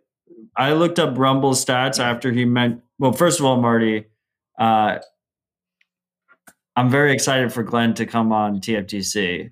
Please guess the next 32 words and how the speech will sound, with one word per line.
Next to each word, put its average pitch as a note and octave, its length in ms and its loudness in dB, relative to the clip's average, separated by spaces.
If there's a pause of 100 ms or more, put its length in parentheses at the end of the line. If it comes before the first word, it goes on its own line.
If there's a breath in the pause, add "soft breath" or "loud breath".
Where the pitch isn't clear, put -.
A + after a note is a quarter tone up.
hopefully. F#2+ 640 -6 (560)
Uh, - 40 -8
I, G2 680 0
I A2+ 120 0
saw A#2 320 2
that. G#2+ 200 0
So B2 120 0
when B2+ 140 2
I C3+ 80 2
saw D#3+ 320 2
that D3+ 280 -2
tweet D3 320 0
of A#2 140 0
you B2+ 180 2
asking B2 420 0
him A2+ 160 2
and G#2+ 200 -2
him A#2 100 0
saying A2+ 280 0
he A2 80 0
was G#2+ 100 -6
gonna A2 160 -2
come A#2 220 0
on A2 120 0
T A2+ 160 -2
F G2+ 80 -2
T A2 120 -8
C, A2+ 460 -2 (600 soft breath)
um, G#2+ 760 0 (920)
he A#2+ 160 0
said C3 380 0
Gladstein A#2+ 920 0